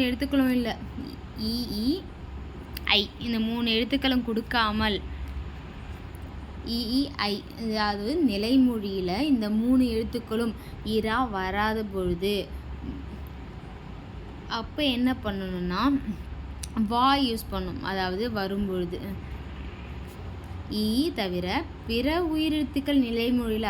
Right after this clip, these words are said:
அதாவது இந்த கடைசி நிலைமொழியில வரும்போது, அந்த இடத்துல என்ன, பன்னிரெண்டு உயிர்களும் வந்து புணர்கையில் வகரமை தோன்றும். என்னவா மாறும்? வா யூஸ் பண்ணும். இ, ஈ, ஐ வர இடத்துல யா யூஸ் பண்ணும். மற்ற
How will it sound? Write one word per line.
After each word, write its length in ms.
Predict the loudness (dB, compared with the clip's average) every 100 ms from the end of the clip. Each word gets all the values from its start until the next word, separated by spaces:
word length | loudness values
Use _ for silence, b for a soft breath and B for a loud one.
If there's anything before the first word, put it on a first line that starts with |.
| 0
அதாவது 300 | 0 0 2
இந்த 120 | 2
கடைசி 440 | 2 -2 -2 -2 -2
நிலைமொழியில 600 | 0 0 0 0 -2 -2
வரும்போது, 540 | -2 -2 -2 -2 -2 0 0 B B B B -4
அந்த 260 | 2 4 4
இடத்துல 320 | 2 0 0 0
என்ன, 160 | 0 -2 -2
பன்னிரெண்டு 500 | 0 0 2 2 2 0
உயிர்களும் 580 | 0 0 0 2 2 2 B B -6
வந்து 300 | 0 2 2
புணர்கையில் 680 | 0 -2 -2 0 0 0 -2 -4 -6
வகரமை 680 | -2 0 2 2 6 6 6 0 -2
தோன்றும். 460 | -4 -4 -2 -2 -2 -6 -4
என்னவா 360 | 0 0 2 2
மாறும்? 340 | 2 0 2 0 2
வா 200 | 4 6
யூஸ் 300 | 6 2 -4 -4
பண்ணும். 340 | -2 -2 -4 B B B -2
இ, 140 | -2 0 2
ஈ, 80 | 2 0
ஐ 140 | -4 -2 -2
வர 200 | -2 -2 -2
இடத்துல 300 | -4 -4 -2 -2 0
யா 120 | 2 2
யூஸ் 160 | -2 -4
பண்ணும். 440 | -4 -2 -2 2 2 2 B B B -12 -12 -12 -12 -12 -10 -2
மற்ற 300 | 4 4 4